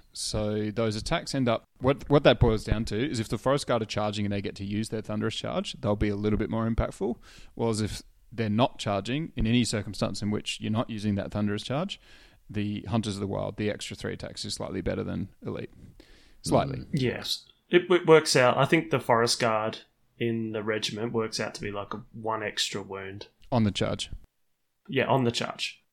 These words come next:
Speaker 1: You can't just assume, it's easy to look at these kinds of units and just assume that you're gonna be using Thunderous Charge all the time, but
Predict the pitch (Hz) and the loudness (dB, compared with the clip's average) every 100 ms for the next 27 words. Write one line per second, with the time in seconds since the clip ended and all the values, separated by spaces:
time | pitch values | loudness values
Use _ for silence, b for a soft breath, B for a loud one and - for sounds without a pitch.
0 | - - 127 175 196 185 131 - 117 110 | -16 -12 0 0 0 -2 -4 0 0 0
1 | 110 123 139 135 120 107 - 107 104 104 | 0 0 2 4 2 0 -4 -8 -6 -6
2 | 101 101 95 92 92 107 98 95 92 95 | -6 -6 -6 -8 -6 -6 -6 -6 -6 -4
3 | 98 92 - 95 98 101 101 - - - | -4 -4 -4 -4 -2 -4 -6 -14 -20 -20
4 | - - 101 98 98 - 98 98 - 101 | -20 -10 -6 -4 -6 -6 -8 -8 -8 -8
5 | 98 98 - 113 120 104 | -8 -6 -4 -4 -6 -10